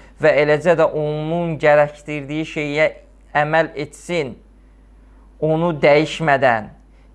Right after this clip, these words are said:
təhrif etmədən. Vacib olan budur. İstəyir onun havasına müvafiq olsa, havasına və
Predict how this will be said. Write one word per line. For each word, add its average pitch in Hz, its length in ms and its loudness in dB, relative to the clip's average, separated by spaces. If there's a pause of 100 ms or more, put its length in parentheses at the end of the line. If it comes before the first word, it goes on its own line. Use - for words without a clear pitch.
təhrif 156 640 -4
etmədən. 143 720 0 (600)
Vacib 160 380 2
olan 165 280 2
budur. 113 200 -8 (840)
İstəyir 190 420 2
onun 175 380 0
havasına 160 720 2
müvafiq 147 640 0 (100)
olsa, 151 640 -2
havasına 151 580 0
və 143 140 4